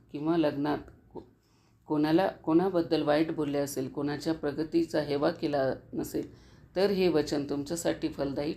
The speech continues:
ठरेल. नववा आशीर्वाद, कोणत्याही मंगळवारी किंवा शनिवारी जेव्हा तुम्ही खूप मानसिकदृष्ट्या अस्वस्थ असता आणि कोणत्याही चौकात किंवा मंदिराजवळ एक नपुसक तुम्हाला पाहतो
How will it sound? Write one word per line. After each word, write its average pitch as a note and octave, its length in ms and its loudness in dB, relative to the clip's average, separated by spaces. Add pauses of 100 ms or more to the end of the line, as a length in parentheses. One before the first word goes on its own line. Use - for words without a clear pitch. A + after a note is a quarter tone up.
ठरेल. - 220 -8 (480)
नववा D#3 320 4
आशीर्वाद, C#3+ 420 0 (440)
कोणत्याही F#3 380 2
मंगळवारी E3+ 580 4
किंवा D#3+ 340 0
शनिवारी D3 520 -2 (500)
जेव्हा D#3+ 300 4
तुम्ही E3+ 360 4
खूप G3+ 280 -4
मानसिकदृष्ट्या D3 1200 -2
अस्वस्थ E3 520 -2 (520)
असता D3 360 -6 (420)
आणि F#3 200 2
कोणत्याही G3 520 2
चौकात E3+ 400 2 (100)
किंवा D#3+ 200 2
मंदिराजवळ D3+ 720 2 (460)
एक E3 200 4
नपुसक D#3 580 2
तुम्हाला D3+ 300 0
पाहतो - 460 -4